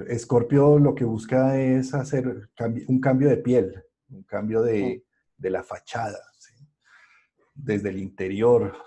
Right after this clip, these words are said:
Speaker 1: Y Escorpio como es secreto, entonces está ahí, una ebullición. <laughs> Em,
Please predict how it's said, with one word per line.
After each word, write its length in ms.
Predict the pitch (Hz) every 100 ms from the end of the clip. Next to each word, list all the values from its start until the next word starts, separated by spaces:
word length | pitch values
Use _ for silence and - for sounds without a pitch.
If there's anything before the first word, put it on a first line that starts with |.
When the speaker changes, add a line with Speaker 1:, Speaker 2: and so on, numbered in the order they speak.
| _ _
Speaker 1:
Y 300 | 110 - 143
Escorpio 420 | 107 - 117 147
como 200 | 147 120
es 60 | 107
secreto, 520 | 131 - 143 117 123
entonces 320 | 120 - -
está 200 | - - -
ahí, 380 | - - - - - _ _
una 200 | 107 101
ebullición. 600 | 113 110 101 - 113 101
<laughs> 320 | - 147 - - _ _ _ - - _ _ _ _
Em, 580 | 95 98 - - -